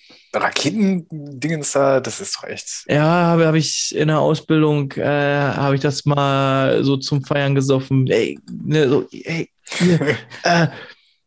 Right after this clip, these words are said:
Speaker 2: gleich nach der Prüfung noch ein paar Raketen steigen lassen? Und in dem
Speaker 1: Ja.
Speaker 2: Moment denk ich mir so, ist ein bisschen assig, die anderen müssen doch noch, ne?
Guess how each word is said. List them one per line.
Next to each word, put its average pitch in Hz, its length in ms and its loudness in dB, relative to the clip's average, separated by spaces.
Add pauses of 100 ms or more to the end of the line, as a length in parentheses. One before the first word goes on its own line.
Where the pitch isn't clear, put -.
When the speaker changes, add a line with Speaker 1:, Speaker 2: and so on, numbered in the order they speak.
(720)
Speaker 2:
gleich 156 320 -2
nach 160 140 0
der 165 60 0
Prüfung 202 580 4 (800)
noch 156 80 6
ein 160 100 4
paar 160 140 0
Raketen 175 360 2
steigen 226 340 2
lassen? 226 440 4 (480)
Und 196 100 4
in 208 100 8
dem 202 160 8
Speaker 1:
Ja. 240 40 8
Speaker 2:
Moment 226 240 8
denk 220 160 6
ich 196 140 2
mir 208 120 8
so, 214 200 4 (240)
ist - 160 -4
ein 117 60 -4
bisschen 131 320 4
assig, 151 300 4
die 139 120 4
anderen 135 260 4
müssen 151 320 4
doch 143 160 2
noch, 143 380 0
ne? 151 220 2